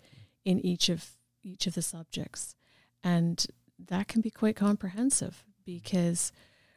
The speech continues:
we have sciences, we have humanities, we have kids in high school, kids in junior high, and I don't believe that one tutor can cover all of that. I hire tutors and assign them to students according to s-,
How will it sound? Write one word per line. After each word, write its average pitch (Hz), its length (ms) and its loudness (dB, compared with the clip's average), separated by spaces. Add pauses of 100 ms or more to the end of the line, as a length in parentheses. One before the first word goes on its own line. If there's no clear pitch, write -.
(140)
we 175 120 -12
have 165 180 -14
sciences, 190 640 -2
we 175 80 -16
have 165 120 -18
humanities, 180 840 -14
we - 100 -18
have 170 220 -20 (160)
kids 170 260 -6
in 175 100 -8
high 170 200 -16
school, 214 280 -2
kids - 300 0
in 170 140 2
junior 160 320 4
high, 180 340 2 (540)
and 170 220 2
I 185 260 4 (100)
don't 180 320 6
believe 175 540 -8
that 165 200 -16
one 180 520 0
tutor 170 340 2
can 170 180 -8
cover 170 460 -4
all 175 240 0
of 170 160 -2
that. 156 260 -6 (520)
I 170 160 4
hire 165 540 2 (340)
tutors 170 760 2
and 165 300 -2 (720)
assign 185 540 10
them 170 180 6
to - 120 -2
students 170 500 0
according 175 640 -10
to 160 240 0
s-, - 340 4